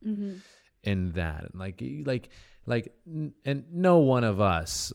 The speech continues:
Speaker 2: or, like, no one of your colleagues could ever knock you off that foundation. Like, I'm,
Speaker 1: Yeah.
Speaker 2: I'm, I'm, I'm, I'm certain.
Speaker 1: Yeah.
Speaker 2: Um, which is why you work in all situations. That's why you can go in any situation in life and, and kill it, 'cause you're so solid in that foundation.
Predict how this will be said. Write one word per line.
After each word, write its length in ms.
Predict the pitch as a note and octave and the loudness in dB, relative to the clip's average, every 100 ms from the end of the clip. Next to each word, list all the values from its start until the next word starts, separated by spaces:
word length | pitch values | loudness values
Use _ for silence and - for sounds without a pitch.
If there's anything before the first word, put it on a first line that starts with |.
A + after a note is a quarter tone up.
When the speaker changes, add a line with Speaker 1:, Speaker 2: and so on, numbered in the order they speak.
| - | -2
Speaker 2:
or, 200 | G2+ G2+ | 2 2
like, 200 | G2+ G#2 | 2 0
no 140 | C#3 | 2
one 120 | C3 A2+ | 4 4
of 80 | |
your 100 | G2 | 2
colleagues 600 | F#2+ G#2 G2 F2 F2 E2+ - | 0 2 4 2 0 -2 -2
could 100 | G2 | 0
ever 200 | F2+ F2+ | 0 0
knock 360 | F2+ E2+ E2+ | 0 0 -2
you 140 | G2 E2+ | 0 0
off 220 | D#2 - | -2 -6
that 160 | E2+ - | -8 -8
foundation. 540 | E2 E2 E2 - E2+ | -10 -10 -12 -12 -10
Like, 140 | F2+ G#2 | -6 0
I'm, 140 | A2 | 0
Speaker 1:
Yeah. 80 | F#2 E2+ | 0 -4
Speaker 2:
I'm, 340 | G2+ F2+ E2+ E2 _ - | -4 -4 -4 -10 _ -8
I'm, 200 | F#2 D#2+ - - - | -6 -6 -12 -18 -6
I'm, 140 | F#2+ E2+ | -4 -4
I'm 140 | G2+ F#2 | -4 -6
certain. 480 | - E2 - E2+ - - - | -6 -8 -8 -14 -16 -20 -10
Speaker 1:
Yeah. 200 | - G3 - - | -4 -4 -4 -2
Speaker 2:
Um, 220 | G2 G3 | 0 2
which 160 | G3+ G#2+ | 0 -2
is 100 | F#2 | -2
why 140 | G#2+ | -2
you 160 | F#2+ F2+ | 0 -2
work 360 | F2 G2 F#2 | -2 -2 -2
in 60 | G2 | -4
all 120 | F2 | -4
situations. 560 | - - F2+ F#2 - E2 | -6 -6 -4 -4 -4 -6
That's 140 | E2 | -4
why 100 | F2 | -4
you 60 | E2 | -2
can 80 | E2+ | -2
go 120 | F2+ | -2
in 80 | E2+ | -2
any 200 | E2+ E2 | -6 -8
situation 560 | F2+ - F2 E2 - | -8 -6 -4 -4 -6
in 120 | E2+ | -6
life 360 | E2+ E2+ E2 - | -4 -4 -4 -8
and, 220 | D#2+ E2 - | -12 -12 -12
and 180 | F2 | -12
kill 260 | - G2+ F2 | -8 -6 -4
it, 120 | E2 | -6
'cause 160 | F2+ F2 | -10 -10
you're 100 | F2 | -8
so 280 | - F#2+ E2+ | -6 -6 -8
solid 460 | - F#2 E2 E2+ | -8 -8 -6 -8
in 60 | D#2+ | -8
that 160 | E2 - | -10 -8
foundation. 640 | F2 D#2+ E2+ E2 A#2 B2+ | -8 -6 -6 -6 -8 -8